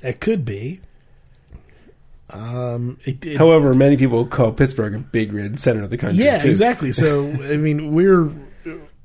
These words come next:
Speaker 1: well, Pittsburgh is a, Pittsburgh and Philadelphia are kind of, you know, big blue zones in a, in a
Speaker 2: Little islands
Speaker 1: in a,
Speaker 2: in a
Speaker 1: in a
Speaker 2: big
Speaker 1: dark
Speaker 2: red
Speaker 1: red
Speaker 2: area.
Speaker 1: state,
Speaker 2: <laughs> Yes.
Speaker 1: right? But yeah, I, I don't know. I, I,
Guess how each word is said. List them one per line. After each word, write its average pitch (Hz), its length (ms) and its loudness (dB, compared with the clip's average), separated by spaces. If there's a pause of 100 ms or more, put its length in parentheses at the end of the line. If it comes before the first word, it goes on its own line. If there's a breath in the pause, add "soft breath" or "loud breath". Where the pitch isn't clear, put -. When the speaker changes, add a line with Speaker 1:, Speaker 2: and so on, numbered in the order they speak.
(640 loud breath)
Speaker 1:
well, 185 120 0
Pittsburgh 254 380 0
is 175 320 0
a, 131 340 0 (1800 loud breath)
Pittsburgh 175 320 0
and 147 100 -4
Philadelphia 139 540 -2
are 113 40 -10
kind 139 200 -6
of, 110 420 -10
you 113 160 -8
know, 107 140 -10
big 123 360 -8
blue 127 360 -2
zones 113 580 -8
in - 200 -12
a, 107 80 -10
in 110 160 -12
a 113 80 -8
Speaker 2:
Little 113 280 -2
islands 110 460 -4
Speaker 1:
in 107 100 -4
a, - 20 -6
Speaker 2:
in 123 60 -4
a 123 40 -6
Speaker 1:
in 107 40 -6
a 104 40 -2
Speaker 2:
big 113 100 -6
Speaker 1:
dark 131 220 -2
Speaker 2:
red 120 140 -4
Speaker 1:
red 123 200 -2
Speaker 2:
area. - 120 -6
Speaker 1:
state, 127 360 -4
Speaker 2:
<laughs> - 40 -4
Yes. 139 100 0
Speaker 1:
right? 120 200 -6 (580 loud breath)
But 135 340 -2 (960)
yeah, 147 360 2
I, 151 80 -2
I - 20 0
don't 180 200 -2
know. 220 200 0 (260)
I, 135 100 -10
I, 131 40 -10